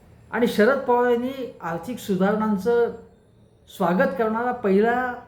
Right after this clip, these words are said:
नेता म्हणजे शरद पवार होते. बाकीजण, अनेक जण शा-, शासक होते, काही प्रश्न उपस्थित करत होते, पण शरद, शरद पवारांनी तसं कधी केलं नाही. आणि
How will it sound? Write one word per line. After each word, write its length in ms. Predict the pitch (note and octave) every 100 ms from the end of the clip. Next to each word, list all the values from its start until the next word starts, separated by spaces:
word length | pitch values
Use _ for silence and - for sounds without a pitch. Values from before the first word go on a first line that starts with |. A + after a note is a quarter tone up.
| - _ -
नेता 340 | F#3 F#3+ A3+
म्हणजे 200 | G#3+ A#3
शरद 300 | - G3 F#3
पवार 140 | F#3 D#3
होते. 300 | - - - _ _ _ _ _ _ -
बाकीजण, 440 | F#3 F#3 A#3+ B3 B3 G3
अनेक 240 | G#3 A#3+
जण 300 | G#3+ A#3+ A3 - - - -
शा-, 240 | F3+ -
शासक 400 | F#3 - A3 G#3+
होते, 540 | A3 F#3 G#3 G3 - - - - - _ _ - -
काही 140 | G3 G3+
प्रश्न 300 | G3+ F#3+ A#3+
उपस्थित 380 | G#3+ A3+ - G#3+
करत 220 | G#3 G3+
होते, 180 | F#3+ G#3
पण 140 | G#3+
शरद, 400 | F#3 G3 G#3 G3+ -
शरद 200 | G3 G3
पवारांनी 300 | G3+ G3+ G3+
तसं 300 | F#3 G3 A3 - - -
कधी 200 | G3+ G3+
केलं 320 | G#3+ G#3 G#3
नाही. 120 | G#3 G#3
आणि 260 | G3 C#4